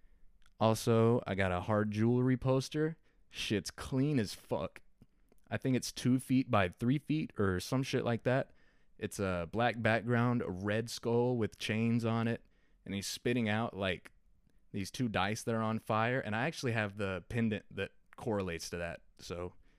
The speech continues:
kinda cool. And, um, because it's a black background, I actually bought a black frame for it, so I think it looks fucking badass.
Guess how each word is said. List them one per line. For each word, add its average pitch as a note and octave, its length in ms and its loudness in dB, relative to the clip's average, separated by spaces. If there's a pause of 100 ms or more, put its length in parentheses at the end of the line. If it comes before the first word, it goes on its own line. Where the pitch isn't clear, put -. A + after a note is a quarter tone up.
(240)
kinda E2+ 200 -4
cool. F#2 300 -4 (680)
And, A2 260 0
um, G2+ 340 -2
because C3+ 280 -2
it's C#3 120 -6
a A2+ 60 -2
black G#2+ 340 -4
background, A#2+ 720 -4
I F#2+ 140 -4
actually F#2+ 280 -6
bought F2 340 -8
a F2 360 -8
black G2+ 240 -4
frame G#2 380 -4
for F2+ 240 -10
it, - 100 -18
so F#2+ 160 -8
I A#2 80 -4
think A#2 180 -8
it - 120 -8
looks - 160 -16 (320)
fucking - 260 -14
badass. F2+ 600 -14